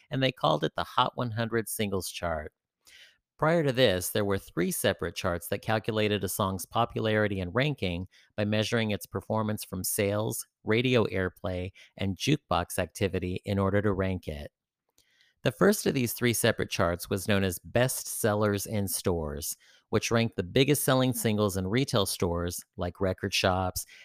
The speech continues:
and drugstores, like Woolworths, that in addition to the regular items, also sold records. Depending on how much the public was buying a specific song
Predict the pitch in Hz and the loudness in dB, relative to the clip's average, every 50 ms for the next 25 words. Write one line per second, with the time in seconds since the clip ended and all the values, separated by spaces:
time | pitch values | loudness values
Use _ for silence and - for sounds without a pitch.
0 | _ _ - 117 117 104 - 120 113 117 113 - - - 95 87 82 80 87 90 | _ _ 0 2 2 4 4 4 4 4 2 -2 0 0 2 2 2 0 -2 -2
1 | - - 92 90 87 - 98 117 139 147 127 98 85 82 82 90 - - - - | -2 -2 -2 -2 -2 0 2 4 4 4 4 4 2 0 0 -2 -4 -6 -8 -10
2 | _ _ _ _ 101 101 98 - - 120 123 117 117 117 - - 117 110 113 104 | _ _ _ _ 0 0 0 0 0 2 2 4 2 2 2 2 0 0 0 2
3 | - 101 95 107 117 127 131 117 113 101 - 85 90 90 90 90 90 92 - - | 2 2 4 4 2 4 4 4 4 4 4 4 0 0 0 -2 -2 -4 -6 -6
4 | _ - 98 98 - - 117 101 - - - 104 92 92 87 85 90 90 - - | _ -2 -2 0 0 0 0 0 0 2 2 2 2 0 -2 -2 -2 -4 -4 -6
5 | 82 76 73 76 73 - - - - _ _ _ _ _ _ _ - - _ _ | -8 -10 -10 -12 -12 -10 -12 -12 -12 _ _ _ _ _ _ _ -20 -20 _ _
6 | _ _ - 120 - - 165 202 214 233 - - - 131 120 127 123 127 127 123 | _ _ -6 2 4 4 6 6 4 2 2 2 2 2 4 2 2 2 2 0
7 | - - 107 92 - 107 101 101 113 107 - 98 92 87 87 98 98 98 98 101 | -2 -4 -4 -2 0 0 0 0 0 0 0 -2 -2 0 0 2 2 4 2 2
8 | 101 95 90 - - - 92 - - 107 101 - 101 - - - - 98 87 87 | 2 0 -2 -2 -4 -4 -4 0 0 0 0 0 -2 -2 0 0 0 2 2 2
9 | 92 95 107 117 117 | 0 0 0 -2 -4